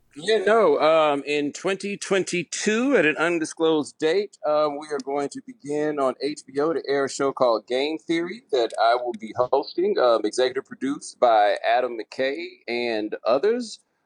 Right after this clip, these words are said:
Um, I'll keep doing, uh, the Right Time with Bomani Jones podcast and still be doing, um, appearances on E S P N. But yeah, um, next year sometime, we're gonna get started on a T V show.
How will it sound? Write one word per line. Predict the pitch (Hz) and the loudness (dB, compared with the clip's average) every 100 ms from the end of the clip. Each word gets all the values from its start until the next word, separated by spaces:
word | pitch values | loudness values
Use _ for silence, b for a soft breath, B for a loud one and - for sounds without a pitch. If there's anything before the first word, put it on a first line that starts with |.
| - | 0
Um, | 147 143 135 - | 4 4 2 0
I'll | 127 135 | 0 0
keep | 160 160 | -2 -4
doing, | 156 151 147 143 131 | -2 0 0 -2 -4
uh, | 123 123 | 0 0
the | 120 | 2
Right | 131 135 | 0 0
Time | 131 123 | -2 -2
with | 123 | -4
Bomani | 120 117 117 113 110 | -2 0 0 -2 -4
Jones | 127 131 123 | -4 -2 -4
podcast | - 127 123 123 120 120 120 | 0 0 0 0 0 -2 -4
and | 98 | -12
still | - 120 117 113 | -8 -2 -2 -2
be | 110 113 | -8 -4
doing, | 110 104 101 98 95 | -2 0 -2 -4 -2
um, | 98 95 92 90 85 - | 2 4 4 2 -2 -8
appearances | - 123 113 110 101 | -2 0 0 -2 0
on | 98 98 | 0 0
E | 101 101 | 0 -2
S | 90 | -2
P | - 95 117 | -6 -2 0
N. | 107 - _ _ - | 0 -4 _ _ -2
But | 123 117 | 0 4
yeah, | 135 151 113 - | 4 4 2 2
um, | 107 107 107 107 | 2 2 0 -4
next | 135 - | -4 -6
year | 139 156 | -6 -4
sometime, | 151 151 143 156 175 | -4 -4 0 0 0
we're | 175 | -2
gonna | 143 151 | -4 -4
get | 147 151 | -4 -6
started | - 156 156 | 0 0 2
on | 165 | -2
a | |
T | 160 196 | -4 -8
V | 226 | -6
show. | - 101 | 0 0